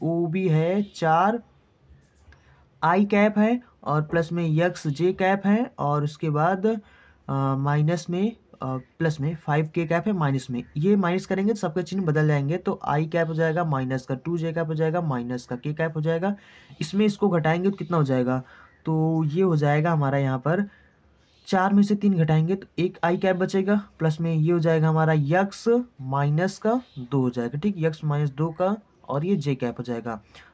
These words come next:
प्लस में पाँच में से, अ, एक के घटाएंगे तो चार के बचेगा, ये हो जाएगा। उसके बाद अब यहाँ पर हम लोग निकालेंगे एसी, तो एसी कितना हो जाएगा?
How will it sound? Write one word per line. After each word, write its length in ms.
प्लस 220
में 120
पाँच 340
में 120
से, 260
अ, 500
एक 220
के 120
घटाएंगे 460
तो 140
चार 240
के 140
बचेगा, 480
ये 80
हो 80
जाएगा। 340
उसके 300
बाद 240
अब 120
यहाँ 220
पर 120
हम 100
लोग 160
निकालेंगे 640
एसी, 420
तो 180
एसी 220
कितना 220
हो 80
जाएगा? 340